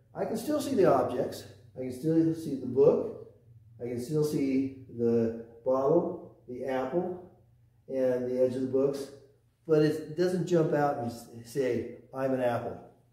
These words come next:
So this was my progression, my abstract progression. Now, what I suggest to you is that you find something that's fairly simple.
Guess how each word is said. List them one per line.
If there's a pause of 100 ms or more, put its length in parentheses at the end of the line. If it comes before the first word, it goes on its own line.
(560)
So
this
was
my (400)
progression,
my
abstract
progression. (880)
Now,
what
I
suggest
to
you
is
that
you
find
something
that's
fairly
simple.